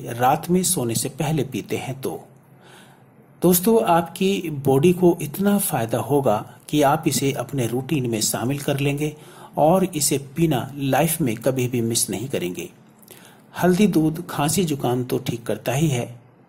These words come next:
ये बुखार में भी आपको आराम देने का काम करता है। शरीर के किसी हिस्से में दर्द को कम करने के लिए भी हल्दी वाला दूध बड़ा फायदेमंद होता है। साथ ही इसके सेवन से पेट बिल्कुल साफ रहता है,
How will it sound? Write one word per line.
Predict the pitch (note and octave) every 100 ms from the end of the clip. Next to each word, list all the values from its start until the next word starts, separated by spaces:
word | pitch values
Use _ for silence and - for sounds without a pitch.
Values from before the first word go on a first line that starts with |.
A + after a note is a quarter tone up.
| - - -
ये | C#3+ C#3+
बुखार | A#2+ A2+ - E3+
में | E3 A#2+
भी | A2+ A2 A2+ - - _ _ _ - -
आपको | A#2+ - - A2 - - - -
आराम | C3 C#3+ E3+
देने | C#3+ G#2+ A2
का | A2+
काम | - F#2
करता | - - -
है। | A2 - - - _ - - - -
शरीर | - F3+ F#3+ G#3
के | A3+
किसी | A3 F3+ F3 G3+
हिस्से | E3 - D3+
में | C#3 C3 B2 - - - -
दर्द | C#3+ E3+ -
को | C3+ A2+
कम | D3+ E3+
करने | E3+ B2+ B2
के | C3+ B2
लिए | B2+
भी | G#2 A#2
हल्दी | - D3 C3+
वाला | B2+ A2 G#2
दूध | G#2 G#2+ - - -
बड़ा | C3+ C#3+ B2
फायदेमंद | - - G2+ G2+ A2
होता | G#2 G2+
है। | G2+ G2+ - - - - - - - _ _ _ _ _ -
साथ | - D3 E3+ -
ही | G#3
इसके | G#3 - -
सेवन | D#3 D#3+ D3+ C#3
से | C#3+ B2 A#2 -
पेट | E3 F3 F3+
बिल्कुल | C#3 C3 C3+ B2+
साफ | - - A#2+ C#3 D#3+
रहता | D3+ D#3+
है, | D3 D3